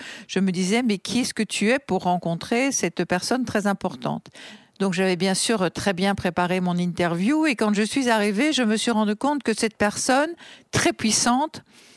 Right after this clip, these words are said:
qui pourtant voyait que j'avais la moitié de son âge, était aussi dans un état en se disant, peut-être d'ailleurs à cause de mon jeune âge, tout peut arriver, c'est-à-dire que ce qui était pour moi une bonne question pouvait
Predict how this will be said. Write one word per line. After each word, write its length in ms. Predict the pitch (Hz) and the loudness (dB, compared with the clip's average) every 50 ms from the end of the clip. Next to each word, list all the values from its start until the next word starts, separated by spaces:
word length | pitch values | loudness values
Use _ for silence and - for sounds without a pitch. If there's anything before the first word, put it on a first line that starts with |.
| - - | -10 -4
qui 100 | - 214 | -4 -2
pourtant 400 | - 240 214 - - 294 254 247 | 0 -2 -2 0 2 2 2 4
voyait 320 | 196 226 214 214 220 247 | 4 4 4 4 2 2
que 100 | - 202 | 2 0
j'avais 380 | 190 165 185 185 170 190 196 196 | 0 2 2 2 2 2 2 2
la 80 | 175 | 2
moitié 280 | 175 180 185 - - 208 | 2 2 0 0 0 -2
de 60 | 202 | 0
son 240 | - - - 196 196 | 0 0 0 2 2
âge, 420 | 196 208 233 277 302 294 254 226 175 - - - - 214 190 - - | 4 4 4 4 2 0 0 -2 -4 -6 -8 -18 -14 -14 -12 -8 -4
était 360 | - - 220 214 - - 269 | 0 0 0 0 2 2 2
aussi 380 | 254 233 240 - - - 320 311 | 4 4 2 2 2 0 0 2
dans 240 | 220 226 220 226 240 | 2 2 2 2 2
un 80 | 226 208 | 2 2
état 300 | 196 202 202 - 269 277 | 2 0 0 0 2 2
en 120 | 262 262 | 2 2
se 120 | 240 - 226 | 0 0 -2
disant, 580 | 185 165 196 196 185 185 240 262 302 320 320 262 - | -2 0 -2 -2 0 2 2 4 4 2 0 0 -2
peut-être 340 | - 208 202 - 202 196 175 | -2 -2 -2 0 0 0 0
d'ailleurs 420 | 156 180 175 180 185 190 180 - - - | 2 0 2 2 2 0 0 -2 -6 -6
à 100 | - 165 | -8 -6
cause 260 | - - 175 180 156 | -4 -2 -2 -2 0
de 60 | 156 | -2
mon 180 | 160 160 160 175 | -2 -2 -2 0
jeune 180 | 170 240 247 269 | 0 0 2 2
âge, 280 | 311 320 311 302 262 233 - - - - - _ _ - | 2 4 2 2 0 -2 -6 -10 -20 -20 -20 _ _ 0
tout 120 | - 381 | 0 0
peut 180 | - - 277 254 - | 2 2 0 2 4
arriver, 440 | 254 233 254 277 277 208 226 226 214 | 2 2 2 2 2 2 2 2 0
c'est-à-dire 600 | - - 202 180 - 196 185 185 214 208 - _ | 0 -2 -2 0 0 0 2 2 0 0 0 _
que 140 | - 226 220 | -2 0 0
ce 100 | - - | 0 0
qui 100 | - 240 | -2 -2
était 160 | 220 - 277 | 0 0 0
pour 180 | - 254 208 208 | 0 2 2 2
moi 160 | 208 220 220 | 4 4 4
une 120 | 208 202 | 2 2
bonne 200 | 160 180 196 196 | 2 2 0 0
question 420 | 180 - 190 180 - - - 311 302 | 0 -2 -2 -2 0 0 0 0 0
pouvait 260 | - 190 175 185 190 | 0 0 0 0 0